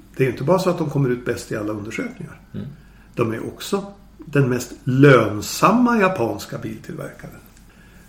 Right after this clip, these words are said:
Speaker 1: Eh, om man räknar, eh, lönsamhet per bil. Så att i fjol,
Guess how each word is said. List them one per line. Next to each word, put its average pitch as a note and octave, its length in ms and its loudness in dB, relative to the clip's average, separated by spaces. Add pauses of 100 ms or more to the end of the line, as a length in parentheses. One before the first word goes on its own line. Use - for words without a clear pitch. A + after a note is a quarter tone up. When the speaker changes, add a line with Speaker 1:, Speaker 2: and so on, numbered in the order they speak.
(140)
Speaker 1:
Eh, A#2+ 260 -2
om D3+ 140 6
man D3 140 8
räknar, C3+ 360 2 (280)
eh, A#2 360 -6
lönsamhet C3+ 540 0
per B2 140 0
bil. - 360 0 (560)
Så - 120 2
att - 160 2
i - 60 0
fjol, F#3 400 8